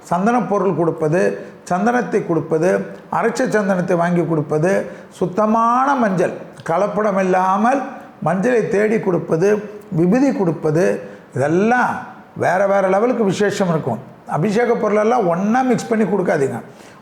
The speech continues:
ஒரு பிரதோஷத்துக்கு ஒரு பொருள் கொடுங்க. அடுத்த பிரதோஷத்துக்கு அது என்ன கொடுக்குறீங்கன்னு எழுதி வச்சுக்கோங்க. டேட் வச்சு, "இந்த பொருள்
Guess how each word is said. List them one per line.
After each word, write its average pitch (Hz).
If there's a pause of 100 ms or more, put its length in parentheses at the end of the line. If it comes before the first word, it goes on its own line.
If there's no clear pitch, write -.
ஒரு 156
பிரதோஷத்துக்கு 226
ஒரு 180
பொருள் 196
கொடுங்க. 160 (440)
அடுத்த 170
பிரதோஷத்துக்கு 202
அது 160
என்ன 208
கொடுக்குறீங்கன்னு 208
எழுதி 202
வச்சுக்கோங்க. 117 (360)
டேட் 214
வச்சு, 170 (280)
"இந்த 156
பொருள் 190